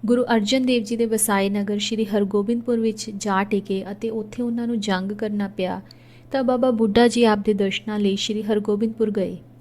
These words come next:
ਉੱਥੇ ਉਹਨਾਂ ਨੇ ਬੇਨਤੀ ਕੀਤੀ ਕਿ "ਹੁਣ ਮੈਂ ਬਹੁਤ ਬਿਰਧ ਹੋ ਗਿਆ ਹਾਂ, ਬੀੜ ਦੀ ਸੇਵਾ ਤੋਂ ਛੁੱਟੀ ਬਖਸ਼ੋ ਤੇ ਆਗਿਆ ਕਰੋ ਕਿ ਮੈਂ ਆਪਣੇ ਪਿੰਡ ਰਮਦਾਸ ਜਾ ਕੇ ਭਜਨ ਬੰਦਗੀ ਕਰਦਾ ਉਮਰ ਦੇ ਅਖੀਰੀ ਦਿਨ ਬਿਤਾਵਾਂ।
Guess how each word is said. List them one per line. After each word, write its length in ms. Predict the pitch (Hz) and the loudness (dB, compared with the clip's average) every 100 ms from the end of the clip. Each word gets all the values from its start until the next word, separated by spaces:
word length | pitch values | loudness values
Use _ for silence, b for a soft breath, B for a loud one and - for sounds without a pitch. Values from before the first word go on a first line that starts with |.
| - | -8
ਉੱਥੇ 260 | 233 220 247 | -4 -2 -2
ਉਹਨਾਂ 240 | 247 247 | 0 0
ਨੇ 80 | 247 | 0
ਬੇਨਤੀ 440 | 208 208 196 214 | 2 2 0 -2
ਕੀਤੀ 380 | 226 214 208 202 | -2 -4 -2 -2
ਕਿ 220 | 202 226 226 | -2 -2 -2
"ਹੁਣ 160 | 240 240 | -2 0
ਮੈਂ 140 | 254 | -2
ਬਹੁਤ 300 | 226 233 233 | 0 -2 0
ਬਿਰਧ 300 | 214 214 208 | 0 2 2
ਹੋ 160 | 220 185 | 2 0
ਗਿਆ 240 | 185 175 | -4 -8
ਹਾਂ, 160 | 185 185 B B B B B B | -8 -12 B B B B B B
ਬੀੜ 280 | 196 247 233 | 4 4 4
ਦੀ 140 | 269 | 2
ਸੇਵਾ 340 | 254 247 214 208 | 4 4 4 2
ਤੋਂ 140 | 233 | -2
ਛੁੱਟੀ 340 | 233 208 208 220 | -4 -8 -2 0
ਬਖਸ਼ੋ 380 | 202 190 - 202 | 0 0 -2 -2
ਤੇ 160 | 220 208 | -4 -2
ਆਗਿਆ 360 | 208 202 233 | -2 0 0
ਕਰੋ 260 | 226 214 208 | 0 0 0
ਕਿ 140 | 214 | 0
ਮੈਂ 140 | 214 214 | -2 -4
ਆਪਣੇ 220 | 208 202 | -4 -6
ਪਿੰਡ 280 | 208 202 208 | -2 -2 0
ਰਮਦਾਸ 560 | 202 190 190 180 220 | -2 -4 -2 -2 -4
ਜਾ 180 | - 208 | -2 -2
ਕੇ 180 | 202 208 208 | 0 -2 0
ਭਜਨ 200 | 208 202 | 0 0
ਬੰਦਗੀ 460 | 226 226 208 208 202 | -2 0 0 0 0
ਕਰਦਾ 380 | 190 180 185 | 0 -2 -4
ਉਮਰ 340 | 190 208 208 226 | -4 -4 -2 0
ਦੇ 200 | 214 214 | 0 -2
ਅਖੀਰੀ 400 | 208 214 208 226 | -4 -6 -2 -2
ਦਿਨ 240 | 202 190 | 0 -2
ਬਿਤਾਵਾਂ। 480 | 185 180 160 160 160 | -4 -6 -8 -8 -14